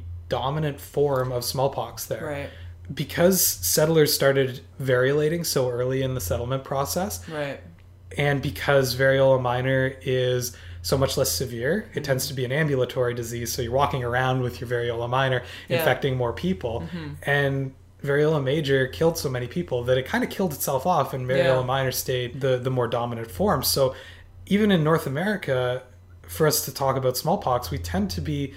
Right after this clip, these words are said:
Speaker 1: like, if, if anyone has any sort of memory of this whatsoever,
Speaker 2: Mm-hmm.
Speaker 1: they're thinking of the minor form,
Speaker 2: They're
Speaker 1: which
Speaker 2: thinking
Speaker 1: was
Speaker 2: of the better pox.
Speaker 1: the one that people, uh, intentionally gave themselves
Speaker 2: Yeah.
Speaker 1: to not get the other one.
Speaker 2: Yeah.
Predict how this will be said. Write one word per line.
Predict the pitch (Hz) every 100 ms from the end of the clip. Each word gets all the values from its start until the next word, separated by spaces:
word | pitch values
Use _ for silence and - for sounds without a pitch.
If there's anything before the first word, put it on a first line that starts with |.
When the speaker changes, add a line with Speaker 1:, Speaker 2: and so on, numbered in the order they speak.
| -
Speaker 1:
like, | 156
if, | 143 147 175 175
if | 170
anyone | 156 180 185
has | 143 139 135
any | 131 135
sort | - 131
of | 131 120
memory | 123 120 127 131
of | 127
this | 127 -
whatsoever, | 127 - 120 127 160
Speaker 2:
Mm-hmm. | 170 - -
Speaker 1:
they're | 139
thinking | 156 180 190
of | 139
the | 131
minor | 123 127 120
form, | - 139 120 113 113 - - - -
Speaker 2:
They're |
Speaker 1:
which | 139
Speaker 2:
thinking | 202
Speaker 1:
was | 143 180
Speaker 2:
of | -
the | 160
better | 151 147 139
pox. | - 143 127 - - - 165 -
Speaker 1:
the | -
one | 156 175
that | 196 -
people, | 160 - 151 - -
uh, | 139 127 127 -
intentionally | 135 - 135 147 131
gave | 127 127 -
themselves | 117 - 110 113 180
Speaker 2:
Yeah. | 165 143 - -
Speaker 1:
to | 139
not | 135 135 -
get | 139 -
the | 123
other | 131 117
one. | 110 110 131
Speaker 2:
Yeah. | 170 151